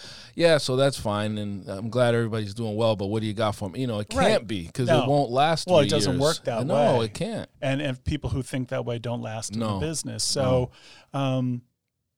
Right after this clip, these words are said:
Speaker 2: you know, it was a mom-, I've had, no, I wish I've had, I wish I had more ten million dollar moments.
Speaker 1: Right.
Speaker 2: Um, those are few and far between. But the point is, is that you never wanna burn bridges.
Speaker 1: Right.
Speaker 2: And, and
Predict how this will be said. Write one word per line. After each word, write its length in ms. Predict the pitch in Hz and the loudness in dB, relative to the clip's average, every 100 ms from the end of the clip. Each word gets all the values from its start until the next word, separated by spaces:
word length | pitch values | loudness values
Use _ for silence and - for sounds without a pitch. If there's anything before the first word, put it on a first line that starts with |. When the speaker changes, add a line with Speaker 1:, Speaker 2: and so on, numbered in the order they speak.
| _ - - | _ -16 -2
Speaker 2:
you 100 | 180 | 0
know, 140 | 131 | 2
it 140 | 131 147 | 2 0
was 280 | 147 127 - | -2 -4 -6
a 160 | 156 165 | -10 -6
mom-, 320 | 147 156 185 | 0 0 0
I've 200 | 151 139 | -2 -4
had, 360 | - 170 170 165 | 0 0 0 -4
no, 240 | 139 98 - | -10 -10 -14
I 60 | 120 | -12
wish 220 | 120 123 | -10 -10
I've 140 | 107 | -10
had, 260 | - 110 110 - | -10 -12 -12 -10
I 120 | 131 | -6
wish 180 | 131 120 | -4 -2
I 80 | 143 | -2
had 120 | 120 | -2
more 220 | 127 135 | -2 -2
ten 280 | 117 - 135 | -2 -6 -6
million 220 | 127 117 | -6 -6
dollar 240 | 117 117 110 | -6 -6 -4
moments. 500 | 151 214 143 107 - - | -2 0 -2 -6 -10 -10
Speaker 1:
Right. 240 | 98 87 - | -8 -6 -4
Speaker 2:
Um, 520 | 131 123 120 120 117 - | -2 -2 -2 -4 -6 -2
those 180 | 123 123 | -2 -2
are 60 | |
few 180 | 117 127 | -4 -4
and 100 | 113 | -4
far 160 | 123 113 | -4 -4
between. 580 | 113 - 208 202 143 | -8 -8 -6 -4 -6
But 180 | 113 131 | -6 -6
the 60 | 131 | -8
point 460 | - - 165 165 | -8 -8 -6 -6
is, 340 | 110 104 104 - | -8 -10 -8 -8
is 180 | 131 - | -10 -8
that 260 | 123 117 | -6 -6
you 80 | 127 | -6
never 260 | 131 143 160 | -4 -2 -2
wanna 220 | 151 139 | -4 -4
burn 280 | 117 110 104 | -6 -10 -10
bridges. 440 | 107 101 107 101 | -12 -12 -10 -8
Speaker 1:
Right. 120 | 90 | -6
Speaker 2:
And, 120 | 139 143 | -6 -6
and 220 | 151 131 | -6 -8